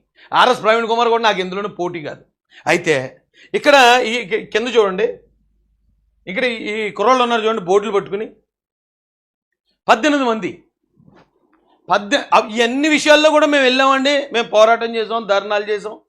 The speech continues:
అన్నీ చేసాం మేము. ఈ విషయాల్లో చాలా కేసులకు గురయ్యాను నేను.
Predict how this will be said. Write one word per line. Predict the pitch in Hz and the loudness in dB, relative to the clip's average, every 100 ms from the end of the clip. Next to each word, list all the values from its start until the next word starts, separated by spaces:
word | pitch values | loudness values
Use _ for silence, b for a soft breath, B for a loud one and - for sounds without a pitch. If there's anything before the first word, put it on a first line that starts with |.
| b - | b -6
అన్నీ | 226 294 | -2 0
చేసాం | 269 262 254 240 | 2 0 0 -2
మేము. | 240 285 b b 214 | -4 -8 b b -6
ఈ | 247 254 | -4 -4
విషయాల్లో | 220 220 277 285 | -4 2 4 4
చాలా | 277 220 247 | 4 4 2
కేసులకు | 247 247 226 262 | 2 -2 -2 -6
గురయ్యాను | 208 247 240 240 | 0 2 4 2
నేను. | 233 240 | -4 -10